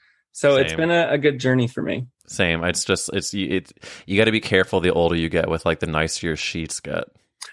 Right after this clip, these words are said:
Speaker 1: Right.
Speaker 2: It's the gay quandary. Do you
Speaker 1: Yeah.
Speaker 2: wanna, like, have a perfectly lubed, whole, or gorgeously clean, expensive sheets? You
Speaker 1: Right.
Speaker 2: can't have both, babe.
Speaker 1: You cannot have both.
Speaker 2: Okay, I do have another me, myself, and S T I question for
Speaker 1: Oh,
Speaker 2: you.
Speaker 1: yes,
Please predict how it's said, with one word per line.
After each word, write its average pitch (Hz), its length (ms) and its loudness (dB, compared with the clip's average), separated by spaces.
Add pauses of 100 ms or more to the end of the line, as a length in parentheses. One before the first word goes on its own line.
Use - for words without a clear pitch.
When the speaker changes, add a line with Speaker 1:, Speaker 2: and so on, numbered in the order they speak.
(180)
Speaker 1:
Right. 113 500 6
Speaker 2:
It's 104 140 0
the 123 120 2
gay 117 340 2
quandary. 90 840 -2 (300)
Do 123 120 6
you 123 60 6
Speaker 1:
Yeah. 110 160 4
Speaker 2:
wanna, 98 120 2
like, 95 200 0
have 95 120 -4
a 92 80 -2
perfectly 98 680 -4
lubed, 90 480 -4
whole, 87 500 -2
or 80 180 -4 (140)
gorgeously 85 640 -8
clean, 82 520 -8
expensive - 600 -12
sheets? - 480 -10 (160)
You 123 80 -2
Speaker 1:
Right. 117 100 0
Speaker 2:
can't 180 220 0
have 139 240 2
both, 98 340 2
babe. - 140 -4
Speaker 1:
You 135 120 6
cannot 143 540 4
have 139 220 0
both. 131 500 4 (100)
Speaker 2:
Okay, 98 220 -2
I 95 140 0
do 101 100 -4
have 110 160 4
another 101 260 2
me, 92 120 -2
myself, 87 380 -2
and 85 120 -6
S - 160 -4
T - 140 -6
I 76 100 0
question 78 340 -6
for 151 140 -2
Speaker 1:
Oh, 127 120 4
Speaker 2:
you. 90 100 -4
Speaker 1:
yes, 117 320 0